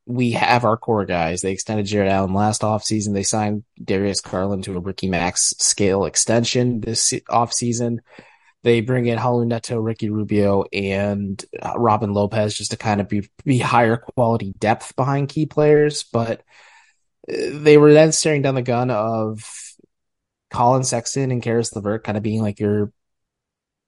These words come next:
answer at the two guard spot. Maybe Isaac Okoro as well. It's a little tricky to really say, "Okay,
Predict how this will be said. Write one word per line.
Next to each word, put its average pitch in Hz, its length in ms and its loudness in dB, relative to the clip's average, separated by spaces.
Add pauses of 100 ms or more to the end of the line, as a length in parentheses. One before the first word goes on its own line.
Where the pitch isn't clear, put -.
(500)
answer 110 380 -2
at 117 80 2
the 110 60 -6
two 127 200 -2
guard 151 240 4
spot. 170 440 2
Maybe 127 260 2
Isaac 127 240 0
Okoro 131 400 0
as 123 140 0
well. 127 240 0
It's 117 120 -8
a 127 80 -12
little 123 160 -2
tricky 117 420 -4
to 117 100 2
really 113 300 2
say, 107 360 0
"Okay, 113 400 -2